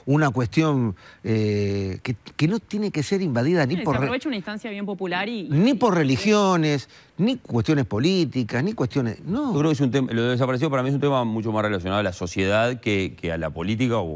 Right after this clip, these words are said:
Speaker 3: o al... o al
Speaker 1: Pero,
Speaker 3: partido.
Speaker 1: pero, pero, perdón, pasaron cincuenta años y recién ahora se pone eso.
Speaker 3: Y seguramente debe haber estado mal en cincuenta años, me parece.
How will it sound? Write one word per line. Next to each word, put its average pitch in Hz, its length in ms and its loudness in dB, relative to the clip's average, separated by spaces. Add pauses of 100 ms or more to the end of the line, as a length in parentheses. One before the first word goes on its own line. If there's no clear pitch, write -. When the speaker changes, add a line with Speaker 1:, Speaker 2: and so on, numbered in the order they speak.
Speaker 3:
o 80 220 -4
al... 73 80 -4
o 71 100 -6
al 80 60 -4
Speaker 1:
Pero, 151 160 2
Speaker 3:
partido. 98 240 -2
Speaker 1:
pero, 139 260 0
pero, 135 240 0
perdón, 131 400 -2 (160)
pasaron 190 560 0 (120)
cincuenta 139 600 -2
años 92 300 -4 (800)
y 110 120 -2
recién 123 300 0
ahora 165 280 0
se 107 140 -4
pone 120 340 -2
eso. 107 300 -4
Speaker 3:
Y - 60 -4
seguramente 110 560 2
debe 117 100 4
haber 101 120 0
estado 104 260 0
mal 107 200 0
en 101 280 0
cincuenta 85 420 -2
años, 78 240 -4
me 71 80 -8
parece. 73 400 -10